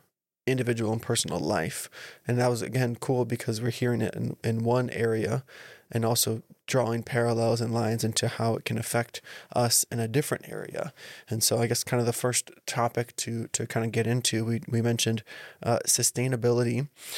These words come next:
in your abilities and your goals. And I think that's important, again, not only in business, but in your personal life. If you can do something you know, he, he mentioned, uh, I forget the exact example, but you, you know, you go to the gym,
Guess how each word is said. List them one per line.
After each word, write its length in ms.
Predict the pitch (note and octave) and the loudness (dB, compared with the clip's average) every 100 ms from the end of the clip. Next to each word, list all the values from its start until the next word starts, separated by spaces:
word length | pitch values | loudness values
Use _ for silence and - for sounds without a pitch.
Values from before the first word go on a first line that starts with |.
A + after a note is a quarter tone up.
| - - | -6 0
in 100 | B2 | 2
your 140 | A#2 | 4
abilities 600 | A2+ A#2+ B2+ B2 A#2 B2 | 2 4 4 4 2 0
and 160 | - A#2 | 2 2
your 120 | A#2 | 2
goals. 560 | A#2 A#2 - - - - - - - | 2 2 0 -2 -4 -6 -20 -20 -2
And 80 | A#2+ | 0
I 40 | |
think 180 | A#2+ B2+ | 2 2
that's 200 | B2+ - | 2 0
important, 520 | A#2+ - A2 A#2 A2+ - - | -2 -2 -2 -2 -6 -8 -6
again, 440 | A#2 B2 A2+ A2+ - | 0 0 0 -4 -2
not 180 | A#2+ A2+ | 0 2
only 200 | G#2 G#2+ | 0 0
in 60 | |
business, 540 | - G#2+ A2+ B2+ - - | 0 0 2 2 0 -4
but 200 | B2+ A2+ | -2 0
in 160 | A#2 A2+ | 0 0
your 360 | A2+ A#2 A#2+ A2+ | 2 2 2 0
personal 440 | - A#2 - B2 | -2 0 2 0
life. 380 | C3 D#3+ - - - - - | 2 0 -4 -16 -18 -20 -18
If 80 | - | -4
you 80 | C3 | -2
can 200 | - B2 | 0 2
do 120 | B2+ | 2
something 580 | B2 B2+ A#2+ B2 A#2+ B2 - _ - | 2 2 0 0 -2 -4 -10 _ -2
you 120 | C3 | 0
know, 140 | A#2 | 2
he, 140 | A#2+ - | 0 -2
he 160 | A#2+ A2+ | -2 -2
mentioned, 460 | - A#2+ - A#2 A2 - - - - - | 0 0 2 0 -2 -8 -18 -20 -20 -4
uh, 240 | A#2 A#2 - | 0 0 2
I 160 | B2+ | 0
forget 240 | - B2 A#2+ | 0 -2 -2
the 160 | G#2+ - | -4 -4
exact 500 | A2+ G#2 A2+ A#2 - | -4 0 0 -2 -4
example, 460 | A2+ - B2 - | -2 -2 -2 -2
but 220 | - F#2+ - | 0 -2 -2
you, 220 | - A2+ | -4 -2
you 80 | - | 0
know, 100 | A2+ | 0
you 100 | A2+ | 2
go 160 | A#2 B2 | 2 2
to 60 | |
the 100 | A#2 | 2
gym, 440 | A2 B2+ B2+ A2 | 0 2 2 0